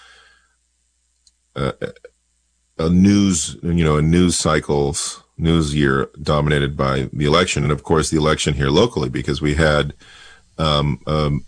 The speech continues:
a full field in the, in the first district, and we had a full field in the second district, the, that, the first being, um, uh, Redwood Valley, Potter Valley, that area, and the second being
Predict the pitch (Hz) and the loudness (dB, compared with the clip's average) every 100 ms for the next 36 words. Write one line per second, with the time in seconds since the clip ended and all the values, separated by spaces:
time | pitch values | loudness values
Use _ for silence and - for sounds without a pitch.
0 | - 76 - 85 78 - 80 78 76 73 | -6 -6 0 0 2 0 2 2 0 0
1 | 71 71 69 67 69 - - - - - | 0 0 0 -4 -8 -16 -20 -20 -20 -18
2 | - 76 71 - 80 - 82 80 - 104 | -6 -2 -2 2 2 2 0 0 0 -2
3 | - - _ 78 76 76 76 73 73 67 | -4 -20 _ -4 -2 0 0 0 0 -2
4 | 78 73 - 73 71 69 71 71 71 92 | -4 -4 -2 0 0 0 -2 -2 0 0
5 | 76 69 - 69 71 67 - 73 67 - | 0 -2 -4 -6 -4 -4 -2 -2 -2 -4
6 | - 87 80 - 78 71 67 62 67 - | 0 2 2 0 0 0 0 -2 -6 -10
7 | - - _ - 57 50 73 76 76 71 | -20 -20 _ -6 -4 -2 -2 0 0 2
8 | 69 67 64 65 65 67 65 64 64 _ | 2 0 -2 -2 0 0 0 -2 -4 _
9 | _ - - - - - 73 71 69 67 | _ -20 -20 -20 -18 -4 0 2 2 0
10 | 64 60 - 71 71 65 67 67 71 71 | -2 -4 -6 -4 -2 -2 -2 -2 -4 -2
11 | 67 64 60 | -2 -2 -6